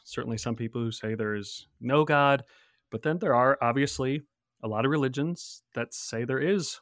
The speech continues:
one God, right? That's, that's Christians, that's Muslims, that's, uh, Jews. And so, uh, Muslims would agree with us. There is one God.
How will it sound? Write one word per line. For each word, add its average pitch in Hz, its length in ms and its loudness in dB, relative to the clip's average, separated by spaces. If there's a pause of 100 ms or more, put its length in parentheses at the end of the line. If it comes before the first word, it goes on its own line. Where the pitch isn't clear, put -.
(100)
one 165 300 2
God, 95 340 -2
right? 113 160 -2
That's, - 400 -10
that's - 220 -8
Christians, 165 480 -6
that's 107 180 -6
Muslims, 156 520 -4
that's, - 480 -6
uh, 98 200 -6
Jews. 160 520 -4 (380)
And 110 200 -2
so, 107 480 -2 (500)
uh, 107 160 -4 (260)
Muslims 151 520 2
would 160 100 2
agree 151 240 2
with 208 140 -6
us. 101 160 -8
There 123 180 -2
is 123 140 2
one 143 240 2
God. 131 420 2